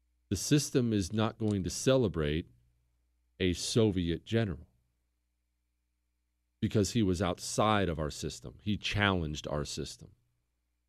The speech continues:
I never heard the man's name till I was an adult. I've been a history buff my whole life. We are about to talk today about the system,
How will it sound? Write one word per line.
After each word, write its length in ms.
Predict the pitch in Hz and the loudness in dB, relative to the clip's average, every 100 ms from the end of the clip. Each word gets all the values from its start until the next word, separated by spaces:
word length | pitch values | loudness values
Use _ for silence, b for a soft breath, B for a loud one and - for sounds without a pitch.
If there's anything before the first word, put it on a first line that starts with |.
| _ _ _ | _ _ _
I 80 | - | 2
never 240 | 120 85 82 | 2 2 0
heard 160 | 90 | -2
the 60 | 87 | -2
man's 300 | 90 95 90 | -2 -2 -2
name 240 | 107 123 | -2 -2
till 140 | 95 85 | -4 -4
I 60 | |
was 180 | 90 92 | -2 -4
an 100 | 95 | -4
adult. 380 | 95 104 110 104 | -2 -2 -4 -6
I've 140 | 87 95 | -6 -4
been 100 | 107 | -4
a 60 | |
history 340 | 78 87 - 92 | -6 -8 -4 -4
buff 300 | 90 95 104 | -2 -2 -2
my 80 | 95 | -2
whole 220 | 101 107 | -2 -2
life. 200 | 113 120 - _ _ _ _ _ _ _ _ _ _ _ _ _ _ _ _ _ _ _ _ _ _ _ _ _ _ _ _ _ _ _ _ _ _ _ _ _ _ _ _ _ _ _ _ | -6 -12 -18 _ _ _ _ _ _ _ _ _ _ _ _ _ _ _ _ _ _ _ _ _ _ _ _ _ _ _ _ _ _ _ _ _ _ _ _ _ _ _ _ _ _ _ _
We 160 | 104 117 | 4 6
are 120 | 139 | 8
about 280 | 143 147 143 | 6 6 4
to 80 | 147 | 0
talk 400 | - 135 120 - 101 | 4 6 6 2 -8
today 640 | - 107 82 78 73 71 - _ _ _ _ _ _ _ _ _ _ - | 0 2 4 2 0 -4 -10 _ _ _ _ _ _ _ _ _ _ -2
about 360 | 95 107 110 - | 2 6 6 4
the 80 | |
system, 560 | 90 - 98 - 73 65 | -4 -2 -2 -2 -8 -10